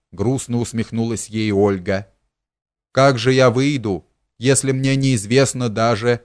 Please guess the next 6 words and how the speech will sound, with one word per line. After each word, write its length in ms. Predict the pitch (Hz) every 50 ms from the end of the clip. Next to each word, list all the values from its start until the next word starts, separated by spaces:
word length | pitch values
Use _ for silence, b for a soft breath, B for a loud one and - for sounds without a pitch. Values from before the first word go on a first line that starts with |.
| _ _
где 260 | - 92 87 95 113
он 240 | 120 120 117 113 117
находится?» 760 | 117 117 104 - - 147 165 156 98 85 - - - 71 - - _ _ _ _ _ _ _ _ _ _ _ _ _ _ _ _ _ _ _ _ _ _ _ _ _ _ _ _ _ _ _ _ _ -
«Ну, 340 | 127 147 180 196 208 208 151
вам 380 | 117 117 120 123 127 123 127
неизвестно, 960 | 123 120 117 117 107 90 87 87 98 95 90 90 - - 113 117 135 165 185